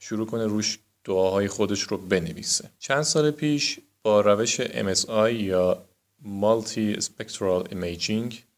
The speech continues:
اومدن اون کتاب دعا رو عکس برداری کردن، بررسی کردن و فهمیدن که اون کتاب قدیمیه که روحانیه اومده پاکش کرده، تنها نسخهٔ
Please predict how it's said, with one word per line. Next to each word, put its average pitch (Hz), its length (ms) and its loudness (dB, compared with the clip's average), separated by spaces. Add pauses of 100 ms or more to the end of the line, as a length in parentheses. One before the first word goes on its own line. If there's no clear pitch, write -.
(340)
اومدن 123 400 2
اون 123 120 -6
کتاب 104 520 2
دعا 101 340 6
رو 107 380 4 (300)
عکس 98 300 -4
برداری 92 440 -6
کردن، 113 680 -2 (260)
بررسی 92 480 2
کردن 117 480 6
و 107 120 2
فهمیدن 113 640 4
که 101 160 -2
اون 127 280 0
کتاب 101 420 2
قدیمیه 98 560 4
که 113 160 -2
روحانیه 90 480 0
اومده 87 340 -2
پاکش - 640 -6
کرده، 104 800 2
تنها 110 580 0
نسخهٔ 110 720 2